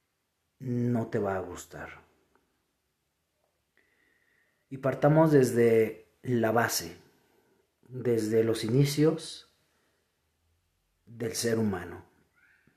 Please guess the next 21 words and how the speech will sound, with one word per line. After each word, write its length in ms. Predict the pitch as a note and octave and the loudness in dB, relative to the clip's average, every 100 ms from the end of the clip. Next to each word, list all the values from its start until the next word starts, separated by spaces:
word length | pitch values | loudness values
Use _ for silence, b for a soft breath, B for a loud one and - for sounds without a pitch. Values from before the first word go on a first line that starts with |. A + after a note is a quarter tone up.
| _ _ _ _ _ _ _ _ | _ _ _ _ _ _ _ _
que 320 | - A#2+ A2+ G#2+ | -14 -8 -6 -8
es, 300 | - - - _ _ _ _ _ _ _ _ | -10 -14 -18 _ _ _ _ _ _ _ _
el 100 | A2+ | -12
ser 220 | - G3 | -4 0
humano 540 | G3+ D#3 C#3 A#2+ G2 - _ _ _ - | 4 6 6 4 0 -12 _ _ _ -16
debe 300 | - C#3+ D#3 | 0 4 6
de 100 | E3 | 6
saber 460 | E3 C#3 C3+ D#3+ | 4 4 6 4
trabajar 520 | D#3+ F3+ C3+ - B2 - | 4 4 4 2 -2 0
como 200 | B2 A2+ | 2 2
unidad, 540 | G#2 F#2+ E2+ E2 - - _ _ _ _ _ _ _ _ _ _ _ _ _ _ _ _ _ _ _ - | 0 -2 -6 -10 -12 -20 _ _ _ _ _ _ _ _ _ _ _ _ _ _ _ _ _ _ _ -16
uno 260 | A#2+ G#2+ | -12 -12
solo, 460 | - - F#2+ F2 - _ _ _ _ _ _ _ _ _ _ _ _ _ _ _ | -10 -6 -6 -8 -16 _ _ _ _ _ _ _ _ _ _ _ _ _ _ _
ya 180 | - | -12
que 100 | - | -8
si 160 | D3+ B2+ | -4 -4
bien 500 | G2 A2+ A#2 A#2 A2+ | -2 -2 0 0 -4
es 160 | - A#2 | -10 -8
sociable 540 | A#2 - A#2+ G#2+ G#2+ | -6 -4 -2 -2 -2
por 240 | - F#2+ F#2+ | -6 -10 -10
naturaleza 880 | G2 - G2+ G#2+ A#2+ - E2 - | -10 -10 -6 0 0 0 -8 -14